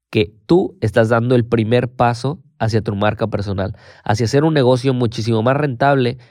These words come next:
con ventas muchísimo más fáciles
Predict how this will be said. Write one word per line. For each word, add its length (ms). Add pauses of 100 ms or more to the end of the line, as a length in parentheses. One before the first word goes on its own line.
(200)
con 360 (100)
ventas 680 (100)
muchísimo 580
más 360
fáciles 720